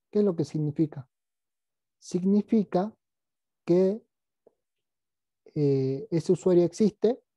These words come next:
y que es Pablo en este caso. ¿Por qué? Porque puso su correo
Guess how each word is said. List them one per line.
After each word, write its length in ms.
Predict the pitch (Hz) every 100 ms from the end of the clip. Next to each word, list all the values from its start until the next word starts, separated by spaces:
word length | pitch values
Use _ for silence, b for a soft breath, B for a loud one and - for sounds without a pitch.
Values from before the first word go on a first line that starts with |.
| _ _ _ _ _ _
y 120 | 160 143
que 480 | - 151 151 156 _
es 220 | - 233 - _
Pablo 320 | - 160 139 135
en 100 | 135
este 180 | -
caso. 280 | 147 139 143
¿Por 180 | - 160
qué? 100 | 269
Porque 280 | - 147 143
puso 260 | 165 -
su 140 | 156 147
correo 560 | 160 151 170 156 143